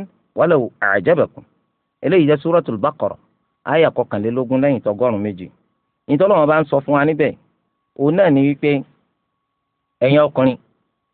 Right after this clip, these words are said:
ẹ gbọ́dọ̀ fẹ́ àwọn obìnrin tó jẹ́ ọ̀ṣẹbọ, tí wọn kì í ṣe Mùsùlùmí,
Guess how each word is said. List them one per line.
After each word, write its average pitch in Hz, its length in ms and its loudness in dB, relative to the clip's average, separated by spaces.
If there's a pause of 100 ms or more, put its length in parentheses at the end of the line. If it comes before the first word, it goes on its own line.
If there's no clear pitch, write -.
(120)
ẹ 160 120 2
gbọ́dọ̀ 135 240 2
fẹ́ 160 180 -2
àwọn 131 180 2
obìnrin 113 240 -4
tó 139 140 -4
jẹ́ 131 200 0
ọ̀ṣẹbọ, 101 300 -4 (720)
tí - 60 -2
wọn 139 160 2
kì 135 140 -6
í 135 80 -4
ṣe 131 80 -2
Mùsùlùmí, 107 440 -6